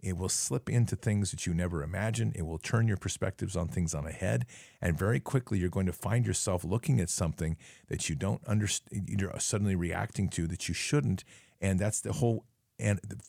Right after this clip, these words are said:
whole center of fight of the enemy is to divide and to conquer. That was the hope of this enemy this week. And for the most part, I'd say the enemy failed.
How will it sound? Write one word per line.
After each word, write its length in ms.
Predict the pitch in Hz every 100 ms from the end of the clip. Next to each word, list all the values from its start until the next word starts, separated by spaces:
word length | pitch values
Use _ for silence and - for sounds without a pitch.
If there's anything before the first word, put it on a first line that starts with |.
| -
whole 140 | 117
center 300 | - 117 110
of 80 | 95
fight 200 | - 98
of 100 | 87
the 100 | 95
enemy 340 | 117 - - _ -
is 160 | -
to 100 | -
divide 640 | 85 82 78 73 80 90 -
and 100 | 85
to 60 | -
conquer. 440 | - 92 82 - - - _ - - - _ _ _ _ -
That 340 | 92 113 160 -
was 220 | 120 107
the 180 | 95 98
hope 340 | - 120 120 -
of 120 | 95
this 180 | 90 -
enemy 300 | 92 87 80
this 260 | 80 -
week. 280 | 80 - - _ _ _ _ _
And 120 | -
for 100 | 135
the 80 | 135
most 240 | 131 123
part, 200 | - 90 -
I'd 180 | 95
say 180 | - 95
the 180 | 87 85
enemy 360 | 82 80 80 -
failed. 500 | - 123 120 -